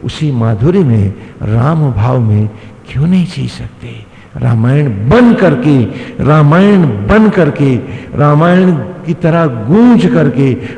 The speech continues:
हम गृहस्थ को क्यों नहीं जी सकते? आज आप कहते हो, "स्वामी जी, भजन अलग है, कीर्तन अलग है और लोकाचार व्यवहार अलग है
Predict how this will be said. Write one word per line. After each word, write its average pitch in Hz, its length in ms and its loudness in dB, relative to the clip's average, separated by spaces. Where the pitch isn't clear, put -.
हम 143 220 0
गृहस्थ 147 500 0
को 117 240 -2
क्यों 151 200 2
नहीं 160 220 2
जी 185 200 -2
सकते? 185 500 -8
आज 202 180 -2
आप 208 240 -4
कहते 190 260 -2
हो, 196 60 2
"स्वामी 185 460 -2
जी, 175 360 -6
भजन 165 340 0
अलग 156 320 -2
है, 135 240 -6
कीर्तन 208 440 -4
अलग 147 300 -4
है 123 360 -6
और 113 60 -6
लोकाचार 151 680 -6
व्यवहार 143 420 -4
अलग 139 300 -4
है 202 280 -2